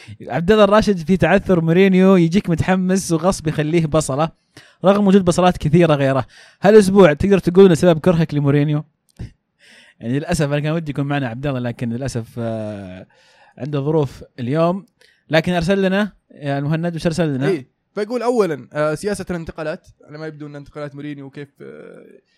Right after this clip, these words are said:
Speaker 2: يدير انتقالاته في، مع الأندية ما تعجبه.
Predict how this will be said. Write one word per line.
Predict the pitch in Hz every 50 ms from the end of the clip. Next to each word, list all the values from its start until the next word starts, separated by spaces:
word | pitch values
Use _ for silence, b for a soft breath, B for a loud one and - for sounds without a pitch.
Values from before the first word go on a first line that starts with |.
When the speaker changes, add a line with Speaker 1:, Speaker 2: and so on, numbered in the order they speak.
| _ _ -
Speaker 2:
يدير | 147 147 151 170 165 151 151
انتقالاته | 143 135 - - 160 160 156 - 156 147
في، | 139 - 147 139 139 139
مع | 139 147 143
الأندية | 147 151 156 156 151 156 147 143 - _ -
ما | 151 160
تعجبه. | 156 - 151 151 143 143 151